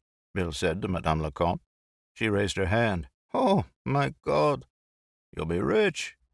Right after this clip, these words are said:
"I hope so." After the coffee and a fiend, we got the bill,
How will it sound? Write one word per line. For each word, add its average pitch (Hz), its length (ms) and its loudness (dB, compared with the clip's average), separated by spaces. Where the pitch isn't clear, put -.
"I 302 160 2
hope 156 220 4
so." 185 480 2
After 180 220 0
the 123 100 4
coffee 107 460 4
and 95 120 4
a 90 40 0
fiend, 85 480 -2
we 95 100 -2
got 98 160 0
the 110 80 -4
bill, 113 400 -2